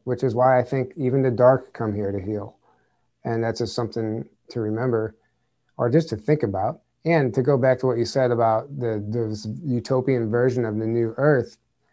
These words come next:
uh, coming into my awakening, I very much thought that that was a real place. <laughs> And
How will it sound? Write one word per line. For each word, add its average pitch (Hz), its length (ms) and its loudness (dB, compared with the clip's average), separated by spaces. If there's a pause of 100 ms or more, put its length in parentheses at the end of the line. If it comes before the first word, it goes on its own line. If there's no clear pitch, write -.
(240)
uh, 123 300 6
coming 139 300 4
into 143 400 6
my 120 180 2
awakening, 113 480 0
I 110 120 0
very 123 280 0
much 120 260 -2
thought 107 280 -2
that 110 140 -4
that 107 200 -2
was 110 200 -2
a 107 60 -4
real 101 220 -4
place. 110 580 -6
<laughs> - 680 -10
And 120 500 0